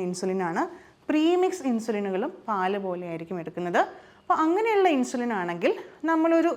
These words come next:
ഇരുപത് പ്രാവശ്യം ഇങ്ങനെ ടേൺ ചെയ്യണം, അല്ലെങ്കിൽ ഇരുപത് പ്രാവശ്യം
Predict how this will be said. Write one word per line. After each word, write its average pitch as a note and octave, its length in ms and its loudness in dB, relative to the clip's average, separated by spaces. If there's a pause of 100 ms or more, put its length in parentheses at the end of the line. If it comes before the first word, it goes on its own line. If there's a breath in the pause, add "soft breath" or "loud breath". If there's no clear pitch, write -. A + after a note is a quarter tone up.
(140)
ഇരുപത് F4 420 0
പ്രാവശ്യം G#3+ 480 2 (760 soft breath)
ഇങ്ങനെ A#3+ 300 2 (400)
ടേൺ G#3 220 4 (140)
ചെയ്യണം, A3+ 320 2 (540 loud breath)
അല്ലെങ്കിൽ C#4+ 380 4 (260)
ഇരുപത് D#4+ 420 4
പ്രാവശ്യം C#4 440 0